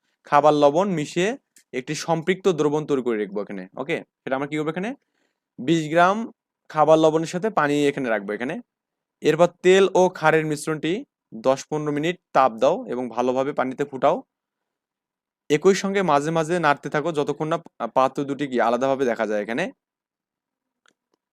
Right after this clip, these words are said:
তাপ দেওয়া বন্ধ হওয়ার আগ পর্যন্ত প্রস্তুত লবণটি, দ্রবণটি মিশিয়ে এবং নাড়তে থাকো এখানে এবং এই মিশ্রণটি খুব ভালোভাবে ঠান্ডা না হওয়া পর্যন্ত আনুমানিক এক ঘন্টার মতো রেখে দাও এখানে। ওকে,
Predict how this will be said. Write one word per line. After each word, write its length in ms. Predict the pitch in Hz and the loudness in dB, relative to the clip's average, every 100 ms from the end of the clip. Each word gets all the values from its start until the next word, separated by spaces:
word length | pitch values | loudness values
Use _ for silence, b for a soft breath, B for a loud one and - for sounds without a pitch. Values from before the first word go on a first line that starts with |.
| _ _ | _ _
তাপ 200 | - 160 | 4 4
দেওয়া 200 | 151 180 | 6 4
বন্ধ 280 | 165 160 160 | 4 2 0
হওয়ার 200 | 170 175 | 2 2
আগ 180 | 143 151 - | 2 0 -2
পর্যন্ত 280 | 156 165 180 | -4 -4 -6
প্রস্তুত 440 | 190 160 - 160 151 | -6 -10 -6 -8 -2
লবণটি, 480 | 135 131 143 147 147 | 0 2 0 -6 -10
দ্রবণটি 520 | 120 131 131 139 160 | -4 -2 -2 -2 -4
মিশিয়ে 340 | 156 143 170 | -6 -6 -4
এবং 160 | 156 156 | -4 -2
নাড়তে 280 | 127 120 120 | -2 -2 -4
থাকো 200 | 110 117 | -6 -6
এখানে 200 | 123 151 | -8 -10
এবং 300 | - 123 139 131 _ _ _ _ _ | -8 -4 -6 -8 _ _ _ _ _
এই 160 | 143 170 | -2 0
মিশ্রণটি 400 | 180 170 190 190 | 0 0 -2 -2
খুব 180 | 190 160 | -2 -2
ভালোভাবে 400 | 139 147 156 156 | 0 0 0 -4
ঠান্ডা 300 | 143 143 143 | -6 -6 -2
না 100 | 139 | 0
হওয়া 120 | 139 | 0
পর্যন্ত 320 | 139 143 156 | -2 -6 -4
আনুমানিক 380 | 156 139 143 151 | -4 -2 -4 -4
এক 200 | - 143 | 0 0
ঘন্টার 280 | 131 147 156 | 0 -2 0
মতো 180 | 165 156 | -2 -2
রেখে 200 | 127 123 | -2 0
দাও 160 | 113 101 | 0 -2
এখানে। 260 | 101 95 - _ | -4 -10 -14 _
ওকে, 220 | 139 - | -14 -10